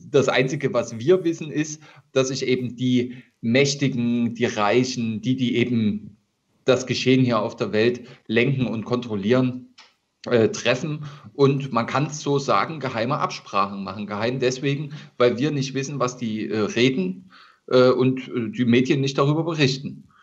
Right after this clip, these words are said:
So. Und, äh,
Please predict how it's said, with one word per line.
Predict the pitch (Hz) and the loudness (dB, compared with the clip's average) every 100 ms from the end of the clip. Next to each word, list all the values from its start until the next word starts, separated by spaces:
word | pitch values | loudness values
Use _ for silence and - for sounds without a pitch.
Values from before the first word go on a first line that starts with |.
| _ _ _ _ | _ _ _ _
So. | - 104 - - _ - - - - _ _ _ | -4 -4 -4 -12 _ -20 -20 -20 -20 _ _ _
Und, | - 127 127 123 - | 4 6 6 4 -2
äh, | - | -12